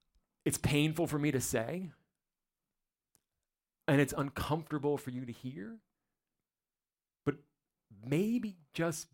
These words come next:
maybe, the reason that some bad things are happening in your life is because you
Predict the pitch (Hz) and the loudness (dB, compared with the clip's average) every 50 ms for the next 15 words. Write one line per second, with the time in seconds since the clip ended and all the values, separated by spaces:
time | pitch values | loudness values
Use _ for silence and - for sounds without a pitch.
0 | _ 135 147 160 175 180 165 143 135 127 131 123 117 127 143 160 170 - 143 143 | _ -2 0 2 2 2 0 -2 -6 -4 -4 -4 -2 0 0 0 0 0 -2 -2
1 | 135 123 120 - - - 127 117 - 127 131 139 147 139 - 135 120 101 117 95 | -2 -2 -2 -2 -8 -8 -8 -2 0 2 2 2 2 0 0 -2 -2 -2 -6 -4
2 | 107 135 143 160 160 160 139 123 113 107 104 107 104 107 107 110 107 - 113 - | -2 0 0 0 0 -2 -2 -2 -2 -2 -4 -4 -4 -4 -4 -6 -6 -6 -10 -12
3 | _ - - - 127 117 92 101 120 120 | _ -14 -10 -8 -8 -8 -6 -6 -6 -6